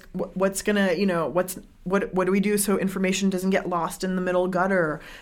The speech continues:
Um, just yesterday, Wendy and I were talking about a kind of chart that I've seen in a lot of cookbooks, and I was like, "Gosh, it is really useful, but I just don't wanna do that same chart again." And we were, and I was like, "Could we do it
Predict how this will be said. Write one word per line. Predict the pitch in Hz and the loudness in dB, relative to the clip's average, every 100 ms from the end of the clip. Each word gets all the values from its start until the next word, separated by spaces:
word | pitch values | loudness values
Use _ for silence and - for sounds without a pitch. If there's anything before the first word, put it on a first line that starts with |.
| - | -4
Um, | 175 170 170 160 156 156 160 - | 0 2 2 0 -2 -6 -12 -2
just | 226 240 | 0 2
yesterday, | 220 226 247 220 | 2 2 2 4
Wendy | 196 190 190 | 4 2 2
and | |
I | 180 | 2
were | 175 | 0
talking | 170 175 160 170 | 0 -2 -2 -2
about | 165 156 - - - - - - - - - | 2 0 0 -10 -20 -20 -20 -20 -20 -12 -8
a | |
kind | 196 - 185 | -2 0 2
of | 175 | 0
chart | - 185 175 | 2 2 2
that | 180 | 0
I've | 165 | 0
seen | 165 175 | 0 -2
in | 170 | 0
a | 165 | 0
lot | 160 160 | 2 0
of | 160 | 0
cookbooks, | - 175 165 156 - | -4 -4 -4 -4 -4
and | |
I | 165 | -6
was | 151 | -6
like, | 151 151 | -8 -6
"Gosh, | 202 220 208 | -4 -2 -4
it | - - 175 208 | -8 -12 -4 0
is | 226 233 | 2 2
really | 226 220 | 0 0
useful, | 214 226 - 190 | 0 -2 -4 -6
but | 175 | -4
I | 175 | -4
just | 165 170 - | -4 -6 -4
don't | 185 160 | -4 -2
wanna | 165 160 | -4 -4
do | 160 | -4
that | 151 - | -4 -6
same | - 143 | -10 -10
chart | - 214 208 | -4 -2 -2
again." | 196 180 170 190 - - - - - | -2 -2 -2 -4 -12 -18 -18 -18 -6
And | 185 180 | -2 2
we | 180 | 2
were, | 175 175 | 4 2
and | - 175 | 0 -2
I | |
was | 170 165 | -2 -6
like, | 170 | -8
"Could | - 202 | -2 0
we | 208 | 2
do | 226 | 2
it | 226 - | 2 0